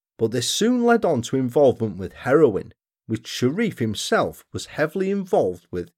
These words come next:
in dealing. Before long, Amjad had been running favours for Sharif. I'm sure you can imagine, can't you, the odd, "Oh, do us a favour, mate, just drop this off here for these fellas," or, "Just go and collect this for us, mate, will you?"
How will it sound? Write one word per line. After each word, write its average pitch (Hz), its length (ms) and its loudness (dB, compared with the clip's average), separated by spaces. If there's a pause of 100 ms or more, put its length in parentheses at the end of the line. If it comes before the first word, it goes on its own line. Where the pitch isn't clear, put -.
in 92 140 -8
dealing. 101 460 -6 (720)
Before 160 420 6
long, 120 380 2 (340)
Amjad 165 460 2
had 107 140 -2
been 113 240 0
running 127 420 0 (260)
favours 175 520 4
for 101 160 -10
Sharif. 87 600 -10 (200)
I'm 113 80 -8
sure 190 240 8
you 202 140 -2
can 170 160 -6
imagine, 101 440 -2
can't 131 420 -4
you, 90 220 -8 (100)
the 110 120 -2
odd, 110 260 2 (380)
"Oh, 113 200 2
do 143 220 0
us 147 100 -4
a 151 60 -4
favour, 135 480 -2
mate, 95 300 -6 (100)
just 127 240 -10
drop - 240 -4
this 147 220 0
off 131 180 -2
here 104 260 -2
for 113 140 -12
these 107 320 -8
fellas," 92 560 -10
or, 98 320 -4 (320)
"Just - 220 -10
go 180 100 0
and 165 100 -2
collect 165 360 -4
this 147 180 0
for 156 340 4
us, 117 140 -4
mate, 113 260 -4
will 104 200 -6
you?" 151 180 -4